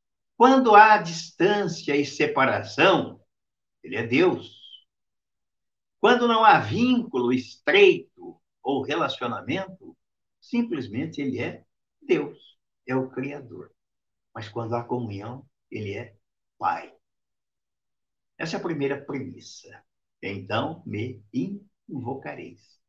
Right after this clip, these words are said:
Aí a segunda, ele diz: "Passareis a orar." Passareis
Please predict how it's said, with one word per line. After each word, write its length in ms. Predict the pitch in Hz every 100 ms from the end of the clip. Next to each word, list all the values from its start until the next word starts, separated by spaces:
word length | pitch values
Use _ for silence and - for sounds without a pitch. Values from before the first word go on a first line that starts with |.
| _ -
Aí 140 | 214
a 60 | 247
segunda, 640 | - 127 156 147 113 - - - _ _ _
ele 100 | -
diz: 120 | 135 -
"Passareis 600 | 208 202 190 202 202 202
a 140 | 208
orar." 720 | 214 170 170 185 175 - - _ _ _ _ _ _ _ _
Passareis 840 | - 135 135 123 131 196 226 -